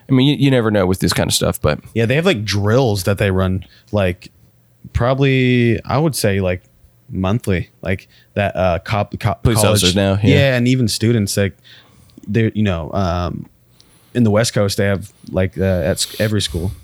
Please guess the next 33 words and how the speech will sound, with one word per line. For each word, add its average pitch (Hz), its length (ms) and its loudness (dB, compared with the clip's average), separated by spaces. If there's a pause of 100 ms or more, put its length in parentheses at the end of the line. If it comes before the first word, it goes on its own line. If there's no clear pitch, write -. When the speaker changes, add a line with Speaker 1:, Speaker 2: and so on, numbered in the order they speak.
(140)
Speaker 2:
uh, 87 80 -2
Speaker 1:
Yeah, 170 220 4
I, 160 120 0
Speaker 2:
they - 120 -8
Speaker 1:
I 156 80 2
Speaker 2:
have, 110 140 2
Speaker 1:
think, 226 140 2
Speaker 2:
like, 92 260 0
earthquake 131 160 4
Speaker 1:
honestly, 175 300 2
Speaker 2:
drills, 131 360 2 (280)
and 104 120 0
then 101 100 0
here, 104 420 0 (420)
every 107 240 0
now 98 220 0
and 98 80 -2
then, 95 260 -2
they 95 100 0
have 95 240 -2
fucking 101 420 -4
gun 92 280 -2
shooting 85 300 -8
drills. 78 380 -10
Speaker 1:
I, - 160 -4
I 151 80 0
think, 185 340 -4
I 139 100 0
think 147 200 0
we 127 160 4
should 120 260 0
be 113 380 2 (100)
allowed 104 680 0